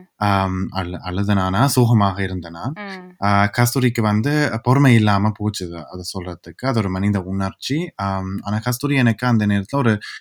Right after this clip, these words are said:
Speaker 1: மிக, ஆம், தேவையான முக்கியமான ஒரு விஷயத்த கஸ்தூரி சொன்னது. ஆம், அதுக்கு நான் உண்மையில நன்றிக்கு, அ,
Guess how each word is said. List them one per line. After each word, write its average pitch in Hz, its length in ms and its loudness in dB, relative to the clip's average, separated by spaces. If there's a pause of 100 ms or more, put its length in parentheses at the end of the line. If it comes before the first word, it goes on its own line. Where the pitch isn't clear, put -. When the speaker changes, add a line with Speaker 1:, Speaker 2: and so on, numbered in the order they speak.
(160)
Speaker 1:
மிக, 123 500 6 (520)
ஆம், 95 800 -4
தேவையான 120 800 8
முக்கியமான 117 760 4
ஒரு 113 120 4
விஷயத்த 98 400 -4
கஸ்தூரி 95 320 -10
சொன்னது. 87 600 -8 (560)
ஆம், 95 360 -2
அதுக்கு 104 280 2
நான் 104 160 4
உண்மையில 104 340 4
நன்றிக்கு, 98 640 0
அ, 92 200 -4